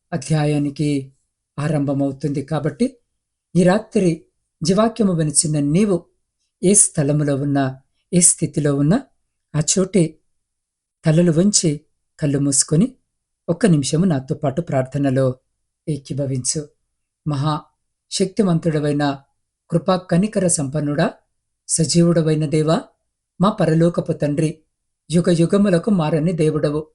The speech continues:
రాజాది రాజువైన ప్రభువా, ఈ రాత్రి నీ పవిత్రమైన నామానికి స్తుతులు, స్తోత్రాలు, వందనాలు. అయ్యా, ఈ రాత్రి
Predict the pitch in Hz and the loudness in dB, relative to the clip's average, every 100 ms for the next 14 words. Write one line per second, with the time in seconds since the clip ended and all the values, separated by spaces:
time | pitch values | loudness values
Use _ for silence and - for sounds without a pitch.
0 | _ _ _ - 156 160 160 160 160 151 | _ _ _ -4 0 2 2 2 2 0
1 | 160 170 165 165 160 160 151 156 185 - | 0 -2 0 2 0 -2 -4 0 0 -2
2 | _ _ _ _ _ - 185 180 226 - | _ _ _ _ _ 0 4 4 0 -2
3 | 226 190 - _ _ _ _ _ - 208 | -2 -2 -4 _ _ _ _ _ -2 0
4 | 170 185 - 226 196 170 156 147 147 147 | 2 0 0 0 2 2 0 0 -2 -2
5 | 190 - 135 160 180 - 160 143 151 139 | -4 -6 -6 -4 -2 -4 -6 -4 -2 -2
6 | 147 139 147 143 143 - _ _ _ _ | -2 -4 -2 -2 -2 -8 _ _ _ _
7 | 156 160 151 151 160 - 175 170 | 0 2 2 0 -2 -2 -2 -2